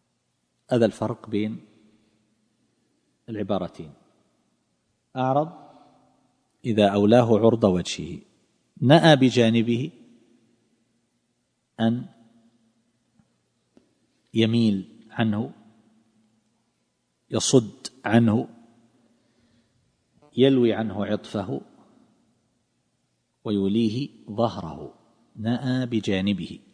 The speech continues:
والجملة الثانية أدل على الكبر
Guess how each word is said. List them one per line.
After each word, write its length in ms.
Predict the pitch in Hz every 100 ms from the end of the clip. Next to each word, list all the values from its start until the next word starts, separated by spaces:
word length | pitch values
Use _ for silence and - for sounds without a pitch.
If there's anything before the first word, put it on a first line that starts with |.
| _
والجملة 360 | 107 123 143
الثانية 540 | 123 - 127 123 135 123 _ _ _ _ _ _ _ _ _ _ _ _ _ _ _ 120
أدل 380 | 104 131 117
على 220 | 98 98 95
الكبر 460 | - 120 107 101